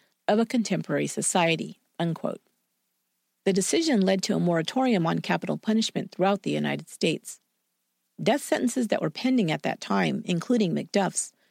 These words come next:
were automatically reduced to life in prison. McDuff was released from death row, placed in a secure unit, and assigned work duty in the fields. He was still considered dangerous and a flight risk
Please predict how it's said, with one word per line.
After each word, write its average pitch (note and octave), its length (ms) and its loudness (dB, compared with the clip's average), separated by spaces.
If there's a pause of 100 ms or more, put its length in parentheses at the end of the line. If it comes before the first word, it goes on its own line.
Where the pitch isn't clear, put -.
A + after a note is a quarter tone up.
(180)
were G3+ 140 2
automatically B3 560 2
reduced F3+ 540 0 (100)
to G3+ 100 -2
life F3 280 -2
in - 100 -4
prison. D#3+ 420 -2 (1080)
McDuff A#3+ 380 0
was G#3 180 0
released G#3 340 2
from E3 160 -2
death D#3 240 -2
row, E3+ 360 0 (440)
placed C#4 300 0
in C4+ 80 0
a C4+ 40 0
secure A3+ 360 -2
unit, G3 400 2 (300)
and F#3+ 100 4
assigned A#3 400 2
work A#3 260 0
duty D3+ 300 0
in D3+ 100 0
the D#3 80 -2
fields. D#3+ 520 -2 (840)
He A#3+ 140 2
was A#3 140 4
still E4 200 0
considered C4 460 0
dangerous G#3+ 480 2
and D#3+ 100 0
a D#3+ 60 0
flight G3+ 320 0
risk D3 320 -4